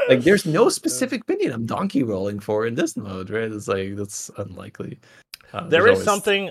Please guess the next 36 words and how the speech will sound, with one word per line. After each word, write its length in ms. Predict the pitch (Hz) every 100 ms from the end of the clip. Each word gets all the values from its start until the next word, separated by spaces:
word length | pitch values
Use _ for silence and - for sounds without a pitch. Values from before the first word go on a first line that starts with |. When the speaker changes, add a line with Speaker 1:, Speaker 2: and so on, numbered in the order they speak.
| -
Speaker 2:
um, 540 | 135 127 120 104 110 - - _ _
that 320 | 135 123 127
maybe 340 | 120 127 147 160
I 40 |
wanna 240 | 160 175 175
ask 360 | 151 160 -
you 60 | 165
about, 300 | 156 156 156
right? 240 | 135 135 135 _
That 240 | 120 107 -
they 140 | 104
didn't 240 | 117 120
really 180 | 117 110
touch 320 | 98 113 107
here, 300 | - 117 117 _ _
and 120 | 110
that's, 300 | 120 123 -
that's 380 | - 135 - -
heroes, 500 | - 185 92 67 -
right? 240 | 104 101 - _ _ _ _
No 140 | 113 139
hero 280 | 143 147 147
changes 380 | - 143 127 110
at 100 | 98
all. 380 | 117 120 113 _ _ _ _ _
Is 100 | 110
there 100 | 123
anything 380 | 151 147 - 135
that 160 | 120 110
jumps 240 | 110 107
out 180 | 107 104
to 80 | 113
you 160 | 104 101
when 160 | 98
I 100 | 92
say 340 | - 92 92